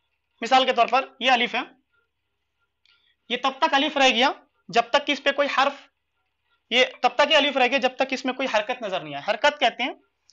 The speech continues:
जबर दे, जबर जेर अब पेश को और सुकून यानी जज़म को। अब मिसाल के तौर पर ये लग गया जबर,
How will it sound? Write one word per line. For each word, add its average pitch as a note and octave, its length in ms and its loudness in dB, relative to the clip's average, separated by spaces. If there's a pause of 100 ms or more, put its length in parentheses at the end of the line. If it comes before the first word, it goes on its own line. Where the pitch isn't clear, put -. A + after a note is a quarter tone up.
(480)
जबर A#3+ 360 2
दे, C4+ 160 -2 (180)
जबर A#3+ 540 2
जेर A#3 320 0
अब A3 340 -2
पेश A3+ 240 2
को C#3 220 -16 (400)
और A3 100 2
सुकून A#3 380 -10
यानी G3 260 -8 (1500)
जज़म A3+ 400 0
को। C3+ 100 -14 (680)
अब A3 60 -4
मिसाल D4 260 4
के D#4 80 -2
तौर D4 180 6
पर D4 180 2
ये G#3+ 200 -2
लग C4 180 -2
गया C4 160 0
जबर, F#3 360 -4